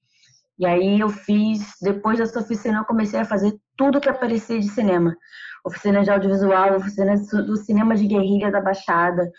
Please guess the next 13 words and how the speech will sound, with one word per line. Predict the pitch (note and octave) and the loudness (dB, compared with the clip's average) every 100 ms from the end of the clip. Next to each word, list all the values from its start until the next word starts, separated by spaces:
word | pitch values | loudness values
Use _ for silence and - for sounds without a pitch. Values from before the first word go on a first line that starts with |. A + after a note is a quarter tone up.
| - - | -16 -6
oficina | G#3 A3+ A#3 A3+ A#3 | -4 -4 -2 -2 0
com | A3 | 0
mate | G3 G3+ G#3 | 2 0 -2
de, | F#3+ G3+ | 0 0
mate | G3+ F#3+ F#3+ G3+ - | 2 2 0 -2 -2
com | G#3 | 0
angu, | G3 F3 F3+ F#3+ F#3 - - - | 0 2 2 4 2 -2 -20 -10
oficina | G#3+ G#3 G#3+ - B3+ C4 B3 | -6 -4 -4 -2 2 2 2
de, | A#3 A#3+ A#3+ A3+ | 0 0 -2 -2
sei | - | -2
lá, | G#3+ | -2
construção | G3 A#3 A3 B3 G#3+ G#3 - G#3+ | -2 -4 -4 -4 -4 -6 -4 -2
de | A#3 | -2